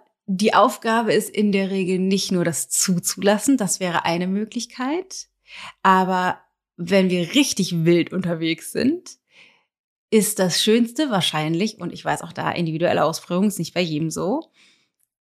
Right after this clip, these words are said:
wenn wir Sexualität initiieren,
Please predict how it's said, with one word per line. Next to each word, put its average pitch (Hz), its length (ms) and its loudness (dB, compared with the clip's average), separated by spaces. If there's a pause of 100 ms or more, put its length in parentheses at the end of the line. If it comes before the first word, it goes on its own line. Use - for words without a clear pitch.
(420)
wenn 185 480 2
wir 190 380 4
Sexualität 180 1000 -2
initiieren, 185 1080 -4